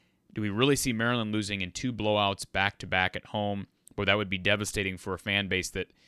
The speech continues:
um, was looking forward to that game last week against Iowa and, and, of course, lost Demas at wide receiver. That would be a tough loss. I think Maryland covers.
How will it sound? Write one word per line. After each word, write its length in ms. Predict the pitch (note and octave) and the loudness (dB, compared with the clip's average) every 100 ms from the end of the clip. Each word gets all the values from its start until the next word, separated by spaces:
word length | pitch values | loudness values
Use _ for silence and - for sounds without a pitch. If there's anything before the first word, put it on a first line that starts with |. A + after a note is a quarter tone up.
| _ _ _ - | _ _ _ -2
um, 300 | F2+ F2 F2 | 0 0 -2
was 160 | G2 | -2
looking 220 | A#2 - | -2 -4
forward 220 | G2+ B2 D3+ | 0 4 4
to 60 | |
that 160 | G2 F#2+ | 2 4
game 200 | G2 F#2 | 2 2
last 200 | F2+ - | 0 -2
week 120 | F#2+ | -4
against 280 | F2+ F2+ F2+ | -4 -4 -2
Iowa 340 | F#2+ G#2 F2 | 0 2 0
and, 240 | E2+ E2+ - | -2 -6 -8
and, 240 | F2 E2 | -8 -10
of 60 | - | -4
course, 240 | G#2 F#2 | -2 0
lost 220 | F#2+ F2+ G#2+ | 0 0 0
Demas 420 | A2+ A2 - - _ | 0 0 -2 -6 _
at 80 | F2+ | -4
wide 180 | G2 F2+ | 0 0
receiver. 480 | F2+ A2+ G#2+ G#2 G2 _ _ _ _ _ _ _ - | -2 0 2 0 -2 _ _ _ _ _ _ _ -4
That 80 | A2 | -2
would 80 | |
be 100 | G#2 | 0
a 40 | G2 | -2
tough 240 | G#2+ F#2+ | -2 -2
loss. 260 | G2 F#2+ F#2 | 2 2 2
I 80 | F#2 | -2
think 280 | G2+ F2+ - _ _ | -4 -6 -14 _ _
Maryland 380 | G2+ G2+ F#2 E2+ | -2 0 0 -2
covers. 440 | - F#2 D#2+ - | 0 0 0 -6